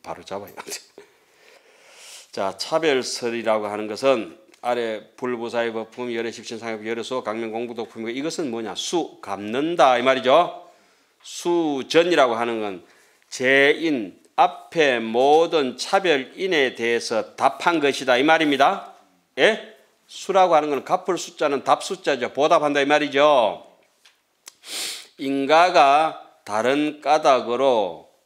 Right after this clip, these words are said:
거기까지는 차별가가 되겠지요. 차별인, 차별가. 예?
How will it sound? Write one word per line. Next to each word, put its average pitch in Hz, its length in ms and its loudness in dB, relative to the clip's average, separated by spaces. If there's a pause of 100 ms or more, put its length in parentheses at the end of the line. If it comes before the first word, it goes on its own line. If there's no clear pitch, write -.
(120)
거기까지는 120 580 -2
차별가가 143 840 0
되겠지요. 107 840 -4
차별인, 131 680 -4
차별가. 120 880 0
예? 160 380 0